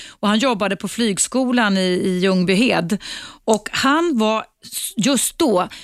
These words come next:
ja, av vissa kretsar i försvaret så illa omtyckt. <laughs> Vet du varför? Därför att han hade lyckats, ehm, få två piloter, alltså flygvapenpiloter som hade kraschat Tunnan, eller vad f-, flygplanen hette på den tiden då,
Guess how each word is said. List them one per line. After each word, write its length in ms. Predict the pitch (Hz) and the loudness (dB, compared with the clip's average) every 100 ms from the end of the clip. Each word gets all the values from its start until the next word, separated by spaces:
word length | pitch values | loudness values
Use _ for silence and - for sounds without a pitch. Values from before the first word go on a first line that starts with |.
| - _ - | -20 _ -6
ja, 160 | 208 208 | -2 0
av 180 | 247 214 | 0 2
vissa 340 | 269 - 214 | 2 2 0
kretsar 460 | - 240 - - 190 | 0 -2 0 -2 0
i 100 | 190 | 0
försvaret 460 | 196 196 180 185 | -2 0 0 0
så 100 | - | 0
illa 520 | 240 - 285 240 185 208 | -2 0 2 2 2 2
omtyckt. 640 | 277 202 208 - 320 - | 2 2 0 -2 -2 0
<laughs> 60 | 220 | 0
Vet 80 | |
du 60 | 220 | 0
varför? 640 | 170 269 262 - 214 190 220 - - - - - | -2 0 0 0 0 0 -2 -10 -14 -16 -18 -4
Därför 680 | 247 311 370 - 269 285 - | 0 2 0 -2 -4 -4 -4
att 180 | 233 233 | -8 -4
han 260 | 233 208 | -2 0
hade 520 | 208 262 254 175 202 202 - - - - | 0 0 -2 -2 -2 -4 -10 -20 -20 -4
lyckats, 800 | 226 277 269 _ 220 202 - - - | 0 2 0 _ -4 -2 0 -2 0
ehm, 480 | 220 202 190 196 240 - - | 0 2 2 0 -2 -10 -6
få 320 | - 202 208 | 0 2 2
två 280 | - 226 220 | 0 0 2
piloter, 560 | 254 302 370 - 190 | 2 2 0 -2 0
alltså 280 | 180 185 196 | 2 2 0
flygvapenpiloter 1200 | - 226 208 170 190 180 196 185 220 302 302 208 | -2 0 0 2 0 0 0 0 2 0 0 0
som 160 | 180 214 | 2 2
hade 160 | 202 | 2
kraschat 720 | - 254 214 - 277 180 - - - - | 2 0 2 0 0 -2 -8 -14 -16 -2
Tunnan, 460 | 240 202 185 180 | 2 2 2 0
eller 120 | 180 185 | 0 0
vad 340 | 185 175 165 | -2 -2 -6
f-, 680 | 160 - - - - 196 180 | -6 -6 -6 -4 -2 -2 -2
flygplanen 480 | - 190 - 185 180 | 0 0 0 0 0
hette 200 | 185 - | -4 -4
på 60 | |
den 140 | 180 170 | -2 0
tiden 280 | 175 170 | -2 0
då, 160 | 165 | 0